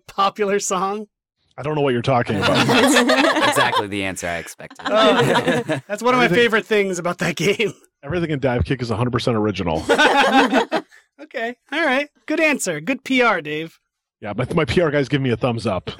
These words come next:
Speaker 2: so
Speaker 3: <laughs> Yeah.
Speaker 2: we're set.
Speaker 1: Nice. Anybody else? All good? All right. Well, we unfortunately have to go. Dave, thanks so much for doing this with us.
Speaker 2: No, it was fun, dude. Thanks so much, and I look forward to seeing you at, uh, probably E three, right?
Speaker 1: Yeah, that's the plan.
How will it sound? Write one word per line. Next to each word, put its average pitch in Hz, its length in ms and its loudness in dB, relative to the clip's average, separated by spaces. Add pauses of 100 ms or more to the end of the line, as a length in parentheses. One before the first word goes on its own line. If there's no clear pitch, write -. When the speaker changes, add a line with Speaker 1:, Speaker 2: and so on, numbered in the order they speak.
Speaker 2:
so 294 140 2
Speaker 3:
<laughs> - 120 0
Yeah. 247 320 -2 (100)
Speaker 2:
we're 254 100 -6
set. 117 280 -2 (420)
Speaker 1:
Nice. - 460 -16 (520)
Anybody 202 240 -2
else? - 420 -2 (1300)
All 160 120 -18
good? 190 300 -4 (320)
All 147 80 -14
right. 151 220 -8 (180)
Well, 160 260 -10 (220)
we 185 100 -6
unfortunately 226 460 2
have 190 120 0
to 185 80 -12
go. 185 300 0 (100)
Dave, 202 280 0
thanks 202 220 -2
so 226 80 -2
much 220 180 -2
for 202 80 -6
doing 220 160 0
this 196 140 -4
with 143 100 -8
us. - 240 -14 (240)
Speaker 2:
No, 185 120 -8
it 220 40 -4
was 175 120 -6
fun, 190 220 0
dude. 131 200 0
Thanks 151 200 0
so 165 80 0
much, 160 300 0
and 147 200 -2
I 135 100 2
look 135 180 0
forward 156 220 0
to 139 40 -2
seeing 143 260 0
you 147 360 2
at, 131 220 2
uh, 127 200 2
probably 147 260 0
E 147 120 0
three, 165 300 2
right? 110 220 -2 (360)
Speaker 1:
Yeah, 262 160 0
that's 226 180 -4
the 208 60 -6
plan. 254 340 -2